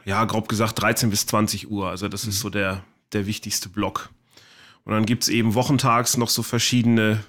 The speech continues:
Probenslots, die eigentlich immer gefüllt sind. Das sind Montag, Dienstagabend zum Beispiel. Ab und zu auch Vormittage. Gott sei Dank gibt's inzwischen ein, zwei Bands, die in der Lage sind, vormittags zu proben. Das finde ich sehr angenehm. Und, äh,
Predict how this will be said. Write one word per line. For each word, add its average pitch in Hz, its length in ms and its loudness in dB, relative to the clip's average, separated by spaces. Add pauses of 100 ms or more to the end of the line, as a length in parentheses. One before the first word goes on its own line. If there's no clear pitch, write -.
(160)
Probenslots, 131 1120 2
die 120 220 2
eigentlich 120 320 0
immer 131 160 2
gefüllt 131 420 0
sind. 131 220 2
Das 110 120 0
sind 113 80 0
Montag, 123 380 2
Dienstagabend 127 680 -2
zum 123 140 -6
Beispiel. 117 540 -2 (800)
Ab 113 160 -2
und 113 140 0
zu 117 260 -2
auch 107 180 -2
Vormittage. 147 840 2 (400)
Gott 113 140 -4
sei 123 100 -6
Dank 113 160 0
gibt's 117 180 -2
inzwischen 113 340 -2
ein, 120 220 2
zwei 120 260 0
Bands, 113 360 -2
die 117 80 -8
in 110 80 -4
der 113 80 0
Lage 104 260 2
sind, 104 160 -4
vormittags 123 560 -2
zu 131 80 -2
proben. 127 420 -2
Das 107 120 -2
finde 107 220 0
ich - 100 -2
sehr 120 300 4
angenehm. 107 520 2 (1400)
Und, 113 440 4
äh, 104 340 2